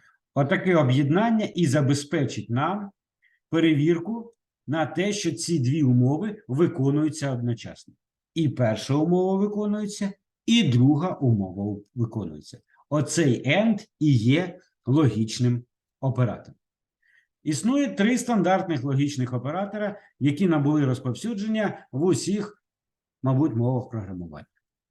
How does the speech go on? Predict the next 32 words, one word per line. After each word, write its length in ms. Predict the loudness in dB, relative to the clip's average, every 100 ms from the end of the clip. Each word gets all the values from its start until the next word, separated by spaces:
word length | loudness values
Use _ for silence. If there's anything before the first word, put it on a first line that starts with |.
| _ _ _
Я 120 | -2
кажу, 220 | 2 4
мабуть, 320 | 4 4 4 2
бо 80 |
всі, 180 | -2 -6
всі, 440 | -10 -12 0 2 2
всі 200 | 0 0
я 120 | 2
також 340 | -2 -8 -10
не 120 | -10
знаю, 280 | -10 -12 -12 -18 _
звичайно. 480 | -16 -14 -16 -18 -20 _ _ _ -20 _
Так, 360 | 0 0 -4 -18 _ _
логічне 540 | 0 4 4 4 4 4
і 420 | 6 4 4 -2
це 240 | -4 0 4
у 180 | 4 4
нас 460 | 4 0 -8 -18 _ _ 0
and. 300 | 0 0 -4 -16 _ _ _ _ _ _ _ _
Логічне 640 | 2 4 4 2 2 2 2
або 640 | 0 4 6 6 4 -2 _
це 240 | -8 -4
у 160 | 0 0
нас 300 | -2 -4 -6
OR. 300 | -2 -2 -4 -12 _ _ _ _ -10
Ну 180 | -2 0
і 40 |
третій 400 | 0 0 0 -2
оператор 520 | -2 -2 -2 -4 -8
це 280 | -8 -4 -2
логічне 540 | -2 -2 -2 -4 -6
заперечення. 720 | -4 -4 -6 -8 -10 -18 -20